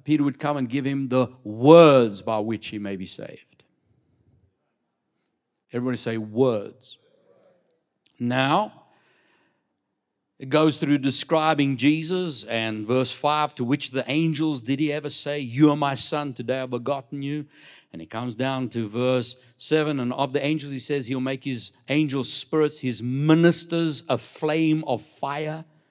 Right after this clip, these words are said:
Everybody say, "Ministers." That's that administration again. And then he keeps going down and he says in verse, talk about Jesus being set up, "Your throne, O God," verse eight, "is forever and ever."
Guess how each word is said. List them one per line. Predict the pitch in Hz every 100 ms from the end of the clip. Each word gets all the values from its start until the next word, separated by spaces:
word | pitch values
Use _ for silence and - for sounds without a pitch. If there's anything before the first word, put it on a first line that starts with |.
| _ _
Everybody | 120 135
say, | 123 131
"Ministers." | 127 147 156 - 156 156 151 - - _ _ _ _ _ _ _
That's | 104 101
that | 123 120
administration | 127 123 139 147 - 147 147 - 143
again. | 135 143 151 156 139 _ _ _ _
And | 110
then | 107
he | 113
keeps | 165 151
going | - 151 147 135
down | 151 156 147
and | 127
he | 117
says | 110 147 143 127
in | 120 117
verse, | 123 131 131 - - -
talk | 156 151
about | 127 117 107
Jesus | 151 170 131 127
being | 110 123
set | 113 - 160 -
up, | 151 120
"Your | 139 151
throne, | - 151 151 143
O | 135
God," | 131 147 147
verse | 120 117 - 143
eight, | 147 - -
"is | 120
forever | 123 120 139 127
and | 117
ever." | 147 156 139